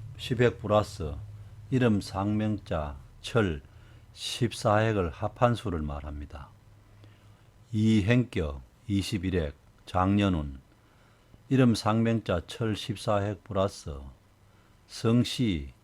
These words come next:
이 씨 칠 획수를 합한 획수를 말합니다. 삼 이격 십칠 획 중년운, 성씨 칠 획 플러스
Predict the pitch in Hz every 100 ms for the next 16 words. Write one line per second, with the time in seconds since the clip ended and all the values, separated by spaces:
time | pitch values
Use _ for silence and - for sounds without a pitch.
0 | _ _ _ _ _ 104 117 - 131 107
1 | - - 135 - 117 95 82 - - -
2 | 107 98 - 135 113 78 71 73 73 73
3 | 69 69 - _ _ _ _ _ _ _
4 | _ _ _ - - 117 104 85 73 65
5 | - _ _ _ _ - _ _ - 107
6 | 110 - 123 92 73 67 - - - -
7 | - - - - - - - - - -
8 | - - - - - - - - - -
9 | - 214 - 143 117 107 80 - - -
10 | - - - - - - - - 117 120
11 | 123 117 92 73 69 - _ _ _ _
12 | _ _ _ - - 113 123 107 - 120
13 | - - 123 117 - 104 107 - - 78